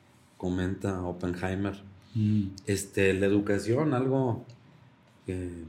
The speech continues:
Speaker 1: yo dejé parte de mi vida ahí.
Speaker 2: Es
Speaker 1: En,
Speaker 2: cierto,
Speaker 1: en lo que
Speaker 2: Inge.
Speaker 1: es la educación. Hay un software en Estados Unidos que se llama El Pequeño Einstein.
Speaker 2: Mm.
Speaker 1: Y Oppenheimer dice, bueno, y tienes razón,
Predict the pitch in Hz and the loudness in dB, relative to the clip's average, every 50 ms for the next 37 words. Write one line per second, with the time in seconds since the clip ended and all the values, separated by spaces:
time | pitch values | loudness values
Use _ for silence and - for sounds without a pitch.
0 | 80 82 82 85 95 98 98 95 104 101 98 - 104 107 107 - - 104 95 92 | -10 -6 -2 2 2 2 2 2 0 -2 0 0 0 0 0 0 0 0 0 2
1 | 92 90 90 92 92 95 101 104 95 85 85 87 92 101 127 123 - - - - | 2 0 0 0 0 0 0 0 0 -2 -2 0 2 2 0 0 -4 -8 -16 -18
2 | - - - - - - - - - - 104 107 - 104 104 110 117 - 117 135 | -20 -20 -20 -20 -20 -20 -20 -16 -8 -6 -4 0 4 4 6 6 6 6 6 6
3 | 139 131 117 - 107 107 110 117 113 110 107 98 - 95 87 87 107 110 113 113 | 6 6 8 6 8 8 8 8 8 6 6 4 2 0 0 2 2 2 2 0
4 | 113 - - - - - - - - - - - 92 95 107 113 117 113 117 117 | -2 -6 -10 -14 -16 -18 -20 -20 -20 -20 -14 -6 -2 2 4 4 6 4 4 2
5 | 117 110 110 104 104 95 92 87 85 82 85 - - - - - - 98 98 101 | 2 0 0 0 -2 -2 -4 -6 -8 -8 -12 -14 -16 -14 -8 -2 2 4 4 4
6 | 104 107 113 110 101 95 92 92 90 - - 107 113 110 117 117 113 110 123 135 | 4 4 2 2 2 2 0 -2 -2 -2 0 0 0 0 2 0 2 2 0 -2
7 | 131 - - - - - - - - - - - - - 95 90 98 101 110 110 | -4 -6 -12 -16 -18 -20 -20 -20 -20 -20 -20 -20 -10 -6 0 2 4 4 4 2
8 | 110 107 92 - 104 104 107 107 110 123 147 147 - 120 - 95 87 - - - | 2 0 0 2 2 2 2 2 2 2 2 0 0 -2 -4 -4 -4 -6 -10 -16
9 | - - - - - - - 117 113 117 123 123 123 123 110 113 117 113 113 117 | -20 -20 -20 -20 -16 -6 -2 2 4 4 6 6 6 6 8 8 6 6 6 4
10 | 113 113 117 127 147 156 156 147 135 135 151 147 127 139 123 113 107 113 139 156 | 2 4 4 4 4 6 6 6 6 6 4 4 4 4 4 4 2 2 0 0
11 | 170 165 135 110 110 113 - 135 156 170 160 143 131 113 104 143 185 208 190 151 | 0 0 -2 -2 -4 -4 -6 -4 -4 -4 -4 -4 -4 -4 -4 -4 -4 -4 -4 -6